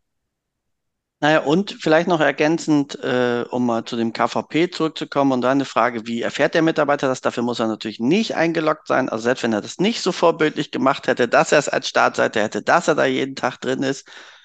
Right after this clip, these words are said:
äh, gibt's zwei Dinge, warum die Mitarbeiter zwingend mit PointChamp arbeiten. Das eine ist, sie bekommen eine E-Mail,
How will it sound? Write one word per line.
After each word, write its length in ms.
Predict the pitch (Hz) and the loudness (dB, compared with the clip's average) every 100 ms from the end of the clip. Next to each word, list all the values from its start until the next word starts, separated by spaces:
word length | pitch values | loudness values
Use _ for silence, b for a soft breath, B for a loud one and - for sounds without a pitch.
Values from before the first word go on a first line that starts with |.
| B B - | B B -8
äh, 120 | 117 | -2
gibt's 220 | 127 - | -2 0
zwei 220 | 135 139 | 2 2
Dinge, 360 | 151 156 151 135 | 2 2 4 2
warum 260 | 127 131 | 0 0
die 240 | 127 123 123 | 0 -4 0
Mitarbeiter 580 | 117 147 127 123 123 - | 0 2 2 2 0 -4
zwingend 260 | - 139 | 0 0
mit 120 | 120 120 | 0 -2
PointChamp 460 | 120 117 107 104 - | -2 0 -2 -4 0
arbeiten. 400 | 127 156 170 156 | 2 4 2 2
Das 140 | 127 | -4
eine 300 | - 127 160 | 0 2 2
ist, 160 | - - | 0 -4
sie 60 | 127 | -8
bekommen 260 | - 120 | -2 0
eine 240 | 101 104 - | 2 0 0
E-Mail, 420 | 139 165 196 | 0 2 0